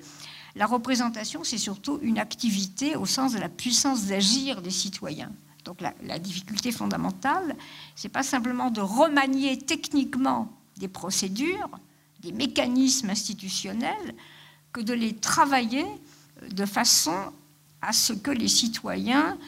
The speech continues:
au fond, se représentent à travers elles leur propre investissement dans la vie publique. Et donc, euh, euh, la question de la représentation politique, c'est avant tout celle de l'exercice effectif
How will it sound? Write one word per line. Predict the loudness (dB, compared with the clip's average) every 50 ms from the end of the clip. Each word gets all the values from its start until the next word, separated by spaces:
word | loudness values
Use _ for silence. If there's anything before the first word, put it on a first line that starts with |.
| -18 -20 -20 -20 -16 -8
au | -6 -6
fond, | -4 -4 -4 0 0 0 2 0 -2 -4 -8 -16 -20 -20 -20 _ _ _ _ _ _ _
se | -6 0 2 2 4 4 4
représentent | 4 4 4 4 2 2 0 -2 -2 -2 0 -2 0 0 0 0 0 -2 -2 -4 -6 -8 -8 -8 -6 -6
à | -6 -4
travers | -4 -2 -2 -2 0 -2 -2 -4 -4 -6 -10 -6
elles | 0 2 2 4 2 2 -2 -2 -4 -8 -12 -16 -14 -6
leur | -4 -2 -4 -4
propre | -4 -6 0 2 2 2 2 0 -2 -2
investissement | 0 0 0 -2 -2 -2 -2 0 2 2 2 2 2 2 2 0 0 -4 -8 -14 -20 -20 -20 -20 -20 -20 -20 -18 -2
dans | 2 4 4
la | 4 4 2
vie | 0 -2 -4
publique. | -4 -8 -10 -8 -10 -10 -12 -12 -14 -12
Et | -10 -8
donc, | -4 -4 -2 -2 -4 -4 -2 0
euh, | 0 0 -2 -4 -8 -14 -20 -20 -20 -20 -20 -20 _ _ _ -20
euh, | -18 -14 -12 -4
la | -2 -2 0
question | 2 2 2 4 4 4 4
de | 4
la | 4 2
représentation | 0 0 -4 -2 -4 -4 -2 -2 -4 -4 -4 -4 -2 -2 -2 -4 -4 -6 -8
politique, | -6 -6 -8 -8 -8 -8 -8 -6 -6 -6 -6 -6 -6
c'est | -6 -6 -6 -6
avant | -8 -6 -6 -8 -10
tout | -8 -8 -8 -6 -4
celle | -2 -2 -2 -2 -2 -2 -2
de | -2 -4
l'exercice | -4 -4 -4 -4 -4 -4 -4 -4 -4 -4 -2 -2 -2 -2 -2 -4 -6 -10 _ _ -8
effectif | -6 -4 -4 -6 -6 -6 -10 -10 -8 -8 -8 -6 -8 -10 -10 -12 -14